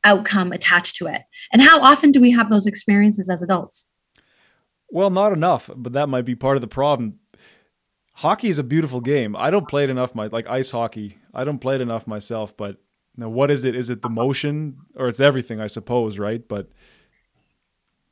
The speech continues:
Speaker 1: Being thirty-five years old and starting something new
Speaker 2: There you go.
Speaker 1: and not being just that young athlete where that's just what you do when you're, you know,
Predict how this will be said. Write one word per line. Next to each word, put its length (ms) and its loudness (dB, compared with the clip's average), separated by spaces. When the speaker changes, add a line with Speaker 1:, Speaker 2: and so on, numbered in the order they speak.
Speaker 1:
Being 420 6
thirty-five 640 6
years 180 4
old 260 2
and 120 2
starting 500 4
something 600 -2
new 460 0
Speaker 2:
There 120 -14
you 100 -14
go. 200 -18
Speaker 1:
and 180 6
not 280 6
being 300 4
just 180 0
that 140 2
young 340 2
athlete 500 0
where 120 -2
that's 240 0
just 180 -2
what 140 -2
you 100 -4
do 300 0
when 180 2
you're, 300 2
you 100 -4
know, 220 -8